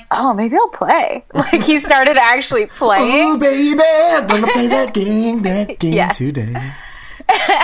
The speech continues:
Speaker 1: And so, so he now, I mean, Danielle's gonna go home. Someone's gonna win H O H.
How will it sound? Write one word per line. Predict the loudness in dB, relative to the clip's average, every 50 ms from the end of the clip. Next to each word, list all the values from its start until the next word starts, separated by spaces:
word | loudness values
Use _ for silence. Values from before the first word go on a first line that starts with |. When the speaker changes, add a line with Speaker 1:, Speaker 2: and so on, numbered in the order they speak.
| -2 -2 -2
Speaker 1:
And | -4 -4 -4 -2
so, | 0 0 0 0 -2 -4 -10 -16 -16 -16 -16 -16 -16 -18 -18 -20 -20 -20 -20 -12 -4
so | 0 0 2 2 0 -2 -4
he | -6 -4 -4 -2 -2 -2
now, | 0 0 0 0 0 0 0 0 -2 -2 -4 -8 -14 -18 -6 -4
I | -4 -2
mean, | -2 -4 -6 -6 -10 -14 -18 -20 -20 -18 -16 -6
Danielle's | -4 -2 0 0 2 2 2 2 0
gonna | -2 -2 0
go | 0 0 2
home. | 2 2 2 2 0 -2 -2 -6 -10 -14 -18 -20 -20 -20 -20 _ _ -20 -20 -20 -20 _ _ _ -20 -20 -20 _ _ _ -20 -20 _ -20 -20 -20 -20 -20 -20 -20 -20 -20 -20 -4
Someone's | -2 -2 -2 -2 -4 -6
gonna | -6 -6 -6
win | -4 -4 -4
H | -4 -4 -4
O | -4
H. | -4 -4 -6